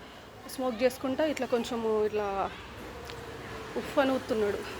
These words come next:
అంత దూరం ఉండి కూడా ఇటు సైడే, నేనున్న సైడే. మ్మ్, ఏమనాలి, ఈ తాగినోని ఏమన్నా అంటే ఇప్పుడు అంత నా పరువు పోతుంది అని చెప్పేసి ఏం చేసినా సైలెంట్గా ఉన్నా.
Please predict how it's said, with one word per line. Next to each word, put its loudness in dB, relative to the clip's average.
అంత 4
దూరం 8
ఉండి 8
కూడా 2
ఇటు 0
సైడే, 8
నేనున్న 4
సైడే. 4
మ్మ్, -2
ఏమనాలి, 2
ఈ 2
తాగినోని 2
ఏమన్నా 2
అంటే 0
ఇప్పుడు -4
అంత 0
నా 2
పరువు 0
పోతుంది 0
అని 2
చెప్పేసి -2
ఏం 0
చేసినా -4
సైలెంట్గా 2
ఉన్నా. 0